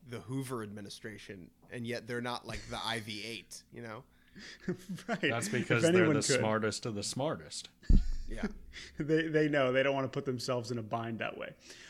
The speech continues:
Speaker 2: Uh, all right, let's ta-, let's tell you who these, uh, eleven teams are that we are gonna talk about. Um,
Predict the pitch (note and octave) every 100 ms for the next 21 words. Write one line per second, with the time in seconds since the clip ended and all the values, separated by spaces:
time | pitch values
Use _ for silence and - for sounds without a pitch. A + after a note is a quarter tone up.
0 | - - D3+ F#3 D3+ F3 G#3+ G#3+ A#3 G#3
1 | G#3 G#3 - G3+ E3+ D#3 D3+ D#3 C3+ C3+
2 | A#2+ A#2+ B2 A#2+ A#2 A2+ B2 A2+ A#2+ A#2
3 | B2 A#2+ A2+ A2+ A#2 G#2+ D3 B2+ C3+ C3
4 | A#2 - - - - C3+ C3 B2+ A#2+ A#2